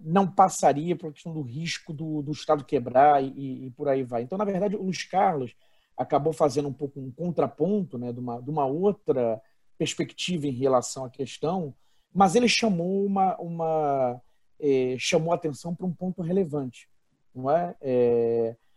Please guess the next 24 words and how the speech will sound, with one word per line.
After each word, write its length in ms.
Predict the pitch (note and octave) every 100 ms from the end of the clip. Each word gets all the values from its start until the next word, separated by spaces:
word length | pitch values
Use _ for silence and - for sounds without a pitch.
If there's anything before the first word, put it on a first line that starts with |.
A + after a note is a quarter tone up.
| _
a, 80 | C#3+
o 280 | E3+ F3+ D3+
pessoal 240 | E3+ D#3 F3+
da 80 |
M 120 | F3 E3+
M 120 | D#3
T 160 | -
vai 120 | D#3+ F3
explicar 460 | - D#3+ - D#3+
os 180 | D#3 -
tributos 680 | F3 C#3 C3 A3 G#3 - B2+
pro 160 | - C#3+
problema 400 | D3+ C#3 D#3 D3+
de 100 | C#3
tirar 640 | - F3+ D3+ F#3+ E3+ - _ _ _
poder 260 | D#3 D#3 D3
de 100 | C#3
compra 300 | - D3+ C#3
das 140 | C#3
pessoas, 540 | - D3+ - A3 F#3+ -
que 80 |
poderia 340 | - D3+ D3+ D#3
ter 200 | - D#3
um 220 | D3 C#3